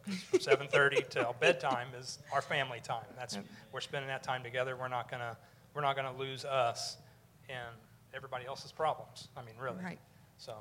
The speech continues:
Speaker 2: And it, that sounds harsh, but honestly, you know, the enemy has come, and if you look at the families in the church, they're, they're just as broken as the families outside of the church. So if he can destroy this, and I mean, the Bible even says,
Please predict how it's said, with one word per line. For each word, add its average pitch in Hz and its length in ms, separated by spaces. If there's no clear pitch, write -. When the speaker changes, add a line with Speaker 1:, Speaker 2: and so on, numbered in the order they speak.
Speaker 2:
And 180 120
it, 165 200
that 170 180
sounds 214 300
harsh, 170 580
but 185 380
honestly, 180 600
you 180 100
know, 170 120
the 156 140
enemy 208 340
has 156 220
come, 214 280
and 151 140
if 151 120
you 156 80
look 240 320
at 147 300
the 147 60
families 202 540
in 151 80
the 147 100
church, 220 520
they're, 151 200
they're 170 140
just 196 340
as 202 100
broken 170 460
as 156 160
the 160 80
families 160 400
outside 165 480
of 175 80
the 151 80
church. - 460
So 185 220
if 180 100
he 240 140
can 240 140
destroy 185 640
this, 160 520
and 185 80
I 175 40
mean, 165 140
the 156 80
Bible 190 300
even 156 160
says, 156 380